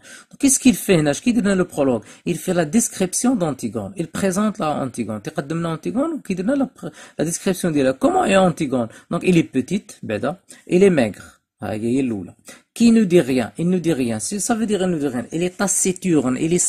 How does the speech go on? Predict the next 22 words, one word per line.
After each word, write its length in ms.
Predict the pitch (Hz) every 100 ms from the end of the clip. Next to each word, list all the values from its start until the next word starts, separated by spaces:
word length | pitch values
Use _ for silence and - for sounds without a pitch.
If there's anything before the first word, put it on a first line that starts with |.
| -
silencieuse. 1080 | 208 202 202 208 190 - 151 131 117 98
Donc, 300 | 110 131 123
بحال 320 | - 95 110 139
بغا 140 | 127
يقول 220 | 127 117
لنا، 200 | 127 185
بان 180 | 160 131
السيدة 380 | 151 - 123 151
راه 80 | 156
سكوتية 480 | - - 131 131
ما 100 | 165
كتهضرش. 560 | 151 113 95 - - - _ _ - - - - -
Elle 160 | 185 185 156
regarde 520 | 185 185 208 214 202 180 139
droit 280 | 123 147 180
devant 380 | 165 147 127 113 -
elle. 180 | 98 - -
Elle, 420 | 170 151 123 104
سي 260 | - - 139
كي 260 | - 247
هاد 180 | 160 135
elle؟ 680 | - 110 - - 117 113